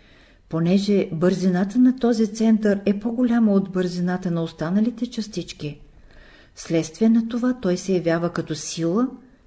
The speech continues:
която уравновесява, т.е. регулира общото движение.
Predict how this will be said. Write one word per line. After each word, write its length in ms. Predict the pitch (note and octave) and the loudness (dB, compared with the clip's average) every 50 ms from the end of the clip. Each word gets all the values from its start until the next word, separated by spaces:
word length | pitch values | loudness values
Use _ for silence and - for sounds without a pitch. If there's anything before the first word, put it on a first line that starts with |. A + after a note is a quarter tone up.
| _ _ | _ _
която 500 | - D#3 D#3 D#3+ D#3+ - F#3+ F3+ - - - | -6 -6 -4 -4 -4 -4 -4 -4 -4 0 0
уравновесява, 1080 | A#3 B3 B3 B3 A#3 A3+ A3 A3 G#3+ G#3 G#3+ G#3+ - F#3+ E3+ D#3 D#3 D#3+ D#3 D#3 D#3 - - _ | 2 2 4 4 4 6 6 6 4 2 0 0 -2 -2 -2 0 -2 -2 -6 -8 -10 -12 -8 _
т.е. 260 | E3 D#3+ D#3 D#3 D#3 D#3 - - - - _ _ _ _ _ _ _ - E3 E3 | 0 0 2 0 0 -4 -8 -18 -20 -20 _ _ _ _ _ _ _ -6 -2 -2
регулира 680 | E3+ C#3+ - E3 D#3 D#3 F3+ G3 A3 A#3+ B3 B3 B3+ - - - - | -2 -2 -2 -4 -2 2 2 2 4 2 0 0 -4 -8 -16 -16 -10
общото 640 | - E3+ F#3 F#3+ - - - - F#3+ F#3+ - F#3 F3 | -8 -6 -6 -8 -10 -16 -10 -10 -10 -8 -8 -12 -12
движение. 840 | D#3 - E3+ E3 D3+ - - C#3 C3 C3 B2+ B2 B2 B2 B2 - | -10 -6 -6 -4 -4 -4 -4 -4 -4 -2 -4 -4 -6 -8 -10 -12